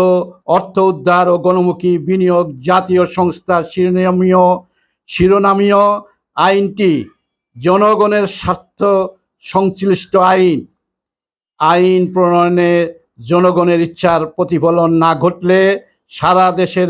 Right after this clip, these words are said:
জনগণ সেটি কোনোভাবেই মেনে নেবে না। অন্তর্বর্তীকালীন সরকার এ আইন প্রণয়নের মধ্য দিয়ে রাষ্ট্র সংস্কারের প্রথম ধাপের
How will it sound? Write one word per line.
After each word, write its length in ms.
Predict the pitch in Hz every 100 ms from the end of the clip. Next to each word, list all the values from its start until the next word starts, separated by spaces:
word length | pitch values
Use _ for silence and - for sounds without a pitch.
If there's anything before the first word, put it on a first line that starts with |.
| 151
জনগণ 520 | 170 175 170 175 170 165 156 _ _
সেটি 420 | - 175 165 175 165 151 - _ _ _ _ _ -
কোনোভাবেই 960 | 180 185 180 175 120 156 170 170 170 165
মেনে 420 | 160 165 165 160 156
নেবে 320 | 160 156 160 151
না। 280 | 156 170 170 117 - _ _ _ _ _ _ _ -
অন্তর্বর্তীকালীন 1200 | 165 180 180 180 170 175 180 175 180 175 185 190
সরকার 580 | 175 190 185 190 190 196 196 _ _ -
এ 100 | 160
আইন 360 | 180 185 190 196
প্রণয়নের 560 | 196 190 190 190 196 196
মধ্য 280 | 190 180 202
দিয়ে 280 | 196 202 185 131 - _ _ -
রাষ্ট্র 520 | 117 143 185 - - 190
সংস্কারের 720 | 185 190 180 - 180 175 175 165 - _ _ -
প্রথম 300 | 180 185 180 180
ধাপের 460 | 160 175 185 170